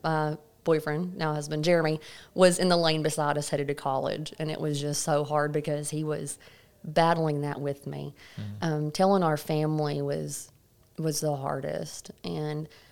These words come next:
Speaker 1: it was because that battle wasn't just my battle, it was theirs too.
Speaker 2: Mm-hmm.
Speaker 1: So, um, that's when it all started. We ended up at Saint Jude on a Tuesday. I had surgery on Wednesday, and we started chemo on Thursday.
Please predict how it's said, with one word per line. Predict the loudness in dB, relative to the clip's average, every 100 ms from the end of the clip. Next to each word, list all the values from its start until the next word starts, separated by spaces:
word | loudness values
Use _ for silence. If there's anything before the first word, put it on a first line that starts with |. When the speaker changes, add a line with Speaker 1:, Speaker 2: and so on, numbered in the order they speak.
| -2
Speaker 1:
it | 0
was | 4 2 2
because | -2 -2 2 4 4 2 2
that | 2 4
battle | 4 4 4 4
wasn't | 2 0 -4
just | -4
my | -6 -6
battle, | -6 -6 -8 -8
it | -8
was | -8
theirs | -8 -8 -10 -10
too. | -10 -10 -10 -10 -8
Speaker 2:
Mm-hmm. | -6 -6 -8 -12 _ _ _
Speaker 1:
So, | -6 -2 0 0 -4 -10 -4 2
um, | 4 4 2 -2 -8 _ _ -12
that's | 6 6 8
when | 4
it | 6
all | 6
started. | 6 6 8 6 4 -2 -12 -2
We | 4
ended | 6 6
up | 4
at | 4
Saint | 2 0 0
Jude | 0 0
on | 0 -2
a |
Tuesday. | -2 -2 -2 -4 -4 -8 -14 -20 -20 -12
I | -4
had | -2 -2
surgery | -2 -2 -2
on | -2 -2
Wednesday, | -2 -2 -4 -4 -2
and | -2
we |
started | -4 -4 -6 -4
chemo | -2 -2 0
on | -2 -2
Thursday. | -4 -6 -10 -12 -14